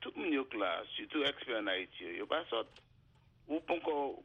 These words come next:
cour de cassation, pas renouvelé, on dans le magistrat, pas encore renouvelé, et conseil de bail concret, ou bien pour te faire, ou pas faire, qu'on est, on va blâmer, et F M I avec Banque mondiale,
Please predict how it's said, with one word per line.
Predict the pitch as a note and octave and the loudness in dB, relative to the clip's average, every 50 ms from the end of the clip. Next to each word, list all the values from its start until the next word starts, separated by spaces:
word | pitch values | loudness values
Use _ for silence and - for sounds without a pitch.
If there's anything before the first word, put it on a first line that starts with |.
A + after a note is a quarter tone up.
| - - | -16 -8
cour | - G3 F#3+ | -6 -2 0
de | E3 F#3 | 0 2
cassation, | - F#3+ E3 D#3 - D#3+ D3 D3 - C#3 B2+ A#2 | 2 2 0 2 2 0 0 0 0 0 0 2
pas | G#2+ A2 | 2 2
renouvelé, | G#2+ G#2+ G#2+ G#2 G#2 A2 A2+ C3+ E3 F3 F3 F3 E3+ E3 - - _ _ - - - - - - | 2 2 0 -2 -2 -2 -2 0 0 0 0 0 -2 -6 -10 -18 _ _ -20 -20 -20 -20 -8 -2
on | D3 D#3+ | 0 0
dans | D#3+ D3+ D#3 C#3+ C#3 | 2 2 2 2 2
le | C3+ | 2
magistrat, | C3 B2+ B2 A#2+ B2 - - - A#2+ G#2+ | 2 0 0 -2 -8 -10 -4 -2 0 0
pas | G#2+ A2 | 0 0
encore | G#2 G#2+ G2+ F#2+ | 0 0 0 0
renouvelé, | G2 F#2+ F#2+ G2+ A#2 B2 C#3+ E3+ F#3 F#3 F#3 E3 - - - - - - - - _ - - _ - - - _ _ - - - | 0 0 0 -2 -2 0 0 2 2 2 0 -2 -8 -14 -20 -20 -20 -20 -20 -20 _ -20 -20 _ -20 -20 -20 _ _ -20 -16 -6
et | - C3+ C3+ C3 C3 | 0 2 2 4 4
conseil | B2 C#3 D#3+ D#3 D#3 F3 D#3 | 2 2 0 2 2 2 2
de | D#3 D3 | 2 2
bail | C#3+ C#3+ C3+ C3+ C3 - | 2 2 2 0 0 -2
concret, | - - D#3+ D3 C#3+ - - D3+ C3+ | -2 0 0 0 0 0 0 0 0
ou | C3 C3 B2 | 0 -2 -4
bien | A#2+ A#2+ A#2 | -4 -4 -4
pour | A2 A#2 - | -4 -4 -2
te | B2 A#2 | -2 -2
faire, | A2+ - A#2 G2+ | 0 0 0 0
ou | G2 G2+ | 0 0
pas | G#2 A#2 A#2+ A#2+ | 0 0 0 0
faire, | - E3+ E3+ E3 - | 0 -2 -2 -2 -2
qu'on | - F3+ F3 | -2 -2 0
est, | E3+ D#3 | 2 2
on | C#3+ C#3+ C#3+ C3+ B2+ C3 - C3 | 2 2 0 -2 -6 -6 -2 -2
va | C3+ C3 | 0 -2
blâmer, | - - C#3+ C#3 C3+ C3 B2 B2+ C3+ D#3 E3+ E3+ E3+ E3 - - - - - - - _ _ - _ - | 0 0 2 2 2 2 0 0 0 2 4 4 2 0 -2 -8 -18 -20 -20 -20 -20 _ _ -20 _ -6
et | B2+ C3 B2+ B2+ B2+ B2+ - - C#3+ D3 - | -2 0 2 2 2 2 2 2 2 2 0
F | - | 0
M | C#3+ C3+ C3+ C3+ | 0 0 2 2
I | C#3+ D3 D3 D3 - | 4 4 4 2 2
avec | - C3 A#2+ A#2+ A#2+ A#2 - | 2 0 0 0 -2 -2 -4
Banque | B2 A2+ - | -4 -2 0
mondiale, | A#2 A#2+ A#2 A2+ B2 C3+ C#3 C#3 | 0 0 0 2 2 2 2 2